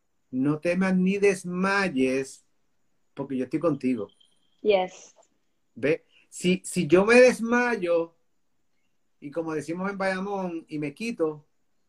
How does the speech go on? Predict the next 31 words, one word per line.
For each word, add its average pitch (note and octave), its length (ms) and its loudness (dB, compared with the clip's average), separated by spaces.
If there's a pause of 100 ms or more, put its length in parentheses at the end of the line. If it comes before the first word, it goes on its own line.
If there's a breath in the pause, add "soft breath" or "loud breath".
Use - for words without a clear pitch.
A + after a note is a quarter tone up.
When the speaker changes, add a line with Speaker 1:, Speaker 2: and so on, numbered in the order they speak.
(440)
Speaker 2:
Ujú. A3 420 4
Speaker 1:
pues, D3+ 140 -4
¿qué E3+ 80 -6
ocurrió? C#3+ 560 -6 (960)
Yo C3 240 -2
estoy A3+ 500 2
entonces A3 580 -4
no F#3+ 180 -6
creyéndole G#3 760 -4
a F3 120 -4
Dios F#3 680 -2 (320)
Speaker 2:
Ajá. A3+ 500 -2 (140)
Speaker 1:
de D3 380 -4
que D3+ 180 0
Él D3 80 0
está D3+ 320 -6
conmigo A#2+ 640 -2 (640)
y C#3+ 160 -4
que C#3+ 160 2
no C#3 140 -2
debo D#3 260 2
desmayar. A#2 920 -6 (720)
Entonces D3+ 340 -4
estoy E3+ 180 0
permitiendo G#3 640 0
que D#3+ 120 0
mis D3 200 0
emociones E3 680 -2
y A3 60 -2
mis G#3 180 -4
sentimientos F#3 1200 -2